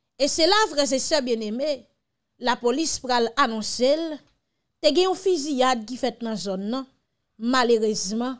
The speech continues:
mari ou mouri otomatikman." Dam sa a pral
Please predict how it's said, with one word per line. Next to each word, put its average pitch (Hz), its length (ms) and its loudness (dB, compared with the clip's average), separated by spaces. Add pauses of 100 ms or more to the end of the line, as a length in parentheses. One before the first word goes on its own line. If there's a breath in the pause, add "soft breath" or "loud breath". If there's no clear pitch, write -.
(140)
mari 226 500 -2
ou 226 160 -2
mouri 196 420 -6 (1300)
otomatikman." 359 840 4
Dam 247 260 2
sa 269 280 4
a 302 80 2
pral 240 340 2